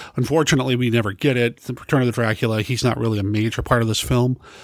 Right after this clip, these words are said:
And it's not like it's a character that can be used in other stories 'cause it's not public domain. But,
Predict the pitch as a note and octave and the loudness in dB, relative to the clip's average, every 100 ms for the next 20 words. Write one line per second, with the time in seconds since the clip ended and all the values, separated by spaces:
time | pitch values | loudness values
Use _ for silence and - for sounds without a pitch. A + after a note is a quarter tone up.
0 | - _ _ _ _ - C3 A#2+ A2+ A#2 | -20 _ _ _ _ -4 0 2 2 -2
1 | C3 - A#2+ A#2+ A2+ A#2 - - A#2 G2+ | -4 -2 -2 0 -2 -4 -8 -4 -4 -2
2 | A2+ G#2+ - _ - A2 G#2+ A2 - G#2+ | -4 -4 -6 _ -4 -2 0 0 0 0
3 | G#2 - D3+ C#3+ C3+ - A2+ A2 A#2 - | 0 2 4 6 6 4 -2 -2 -2 -2
4 | A2+ A2 A2+ A2+ B2+ B2 A#2 G#2+ G2+ | -4 -4 -2 2 4 4 2 -2 -6